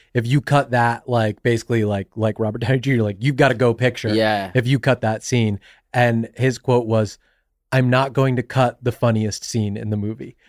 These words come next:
Speaker 1: And it's true. It was, it was the trailer.
Speaker 2: It
Speaker 1: It was
Speaker 2: was
Speaker 1: the,
Speaker 2: the
Speaker 1: something
Speaker 2: trailer.
Speaker 1: that I
Speaker 2: Yes.
Speaker 1: remember
Speaker 2: Yes.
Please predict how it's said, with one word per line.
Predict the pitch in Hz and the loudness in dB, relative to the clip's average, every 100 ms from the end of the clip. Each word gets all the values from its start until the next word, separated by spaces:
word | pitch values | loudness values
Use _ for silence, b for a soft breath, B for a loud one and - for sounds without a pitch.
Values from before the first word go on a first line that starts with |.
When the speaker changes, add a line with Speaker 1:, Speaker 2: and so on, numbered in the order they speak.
| b b - | b b 0
Speaker 1:
And | 151 160 | 2 4
it's | 156 - | 2 -4
true. | - 190 131 | 0 2 4
It | 123 | 4
was, | 139 135 131 - | 2 2 -2 -2
it | 143 | 0
was | 135 120 | 2 0
the | 120 | -2
trailer. | - 190 190 185 175 175 | 0 4 6 6 4 4
Speaker 2:
It | 151 | 4
Speaker 1:
It | 143 | 2
was | 147 180 | 4 4
Speaker 2:
was | 156 | 4
Speaker 1:
the, | |
Speaker 2:
the | 151 | 2
Speaker 1:
something | - 170 139 156 | 4 4 4 4
Speaker 2:
trailer. | |
Speaker 1:
that | 139 | 2
I | 117 131 143 180 | 2 2 4 6
Speaker 2:
Yes. | 180 | 4
Speaker 1:
remember | 165 151 151 151 147 143 | 4 4 2 4 4 4
Speaker 2:
Yes. | 123 87 - | 2 0 -10